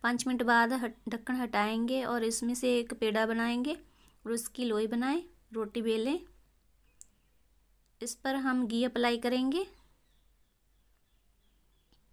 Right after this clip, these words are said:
और इसको तिकोन में,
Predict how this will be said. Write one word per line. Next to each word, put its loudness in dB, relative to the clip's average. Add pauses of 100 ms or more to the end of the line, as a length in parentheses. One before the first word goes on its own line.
(1400)
और -4
इसको -2 (360)
तिकोन -4 (840)
में, -6